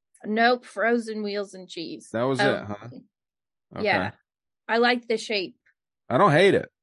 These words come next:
Speaker 2: I mean, it was good. Uh, that was lovely.
Speaker 1: Mm-hmm.
Speaker 2: Did you ever have the pizza bites from her?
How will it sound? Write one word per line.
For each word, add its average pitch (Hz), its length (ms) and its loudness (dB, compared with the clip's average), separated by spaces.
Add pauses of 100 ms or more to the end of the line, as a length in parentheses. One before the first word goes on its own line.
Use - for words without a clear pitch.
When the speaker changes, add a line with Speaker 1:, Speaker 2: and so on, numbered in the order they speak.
Speaker 2:
I 110 100 4
mean, 127 220 6
it 127 60 2
was 120 200 0
good. 117 360 0
Uh, 90 240 -2
that 123 160 4
was 123 220 2
lovely. 113 360 2
Speaker 1:
Mm-hmm. 113 40 -4
Speaker 2:
Did 131 120 2
you 151 60 2
ever 175 120 2
have 208 100 0
the 170 60 -6
pizza 196 320 -6
bites 95 220 -8
from 87 160 -10
her? 65 200 -12